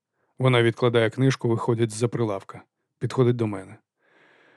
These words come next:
Зараз я стою найближче до Данієли від тієї ночі, коли я допоміг їй померти. Вона чудово виглядає, обтислі джинси, чорна футболка з бризками акрилової фарби. «Так, я. Данієла Варгас».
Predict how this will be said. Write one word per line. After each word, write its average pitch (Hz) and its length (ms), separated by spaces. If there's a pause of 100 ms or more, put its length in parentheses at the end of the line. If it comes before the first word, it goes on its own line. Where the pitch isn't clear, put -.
(180)
Зараз 123 420
я 123 180
стою 127 260
найближче 123 560
до 120 120
Данієли 123 500
від 113 180
тієї 117 300
ночі, 127 280
коли 120 240
я 117 100
допоміг 117 480
їй 113 100
померти. 110 560 (680)
Вона 120 200
чудово 120 360
виглядає, 113 640 (200)
обтислі 117 500
джинси, 117 500 (140)
чорна 123 300
футболка 117 500
з 110 60
бризками 117 500
акрилової 113 480
фарби. 113 400 (760)
«Так, 180 360
я. 131 180 (320)
Данієла 185 400
Варгас». 127 500